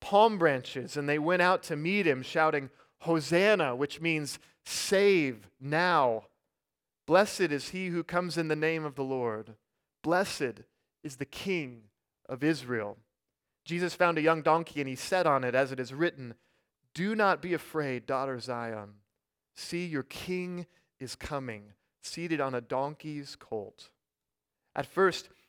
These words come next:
his disciples did not understand all this. Only after Jesus was glorified did they realize that these things had been written about him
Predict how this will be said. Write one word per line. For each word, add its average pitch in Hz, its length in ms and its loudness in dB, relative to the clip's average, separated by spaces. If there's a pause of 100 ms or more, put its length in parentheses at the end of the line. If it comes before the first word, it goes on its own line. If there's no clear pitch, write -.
his 156 120 -12
disciples 151 560 2
did 135 180 -2
not 151 180 6
understand 143 520 0
all 127 160 6
this. 127 240 0
Only 170 260 2
after 165 220 2
Jesus 151 420 -6
was 135 140 -6
glorified 156 720 2
did 139 140 -6
they 135 120 0
realize 131 720 -4
that - 140 -10
these 160 220 -6
things 160 320 -6
had 127 160 -6
been 127 180 -6
written 151 400 -2 (300)
about 135 480 0
him 117 360 -8